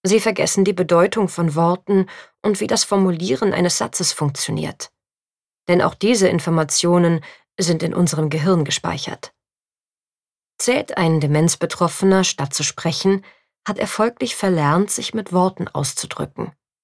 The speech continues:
Daran kannst du nichts ändern. Schreitet die Erkrankung weiter fort, wird er auch die Zahlen verlernen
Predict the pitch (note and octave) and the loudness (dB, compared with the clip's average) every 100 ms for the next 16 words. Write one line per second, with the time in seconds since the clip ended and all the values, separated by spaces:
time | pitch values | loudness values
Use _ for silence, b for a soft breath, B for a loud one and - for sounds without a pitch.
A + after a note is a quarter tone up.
0 | _ _ _ _ _ _ _ F#3 F3 F#3 | _ _ _ _ _ _ _ 0 2 2
1 | G3+ - G#3 G3 - G3+ G3 - - F#3+ | 0 0 -2 -2 -2 -2 -4 -4 0 0
2 | D#3 D#3 D#3 _ _ _ _ _ _ _ | -2 -8 -12 _ _ _ _ _ _ _
3 | _ _ _ _ _ - - G3 A3+ C#4+ | _ _ _ _ _ -8 -2 2 2 0
4 | - - F3+ - E3 F3+ F#3+ F#3 D#3 E3 | -4 -2 -2 0 0 2 2 0 2 0
5 | G3 F3 - D3+ D#3 G#3 - B B B | 0 -4 -4 -2 -2 -2 -8 B B B
6 | - F#3+ G#3 - - G3 - G#3+ A3 G#3+ | -4 -2 0 -2 -4 -4 0 4 6 4
7 | D3 D3+ C#3+ C#3+ D#3 D3+ C#3+ | 2 -2 -2 0 2 2 0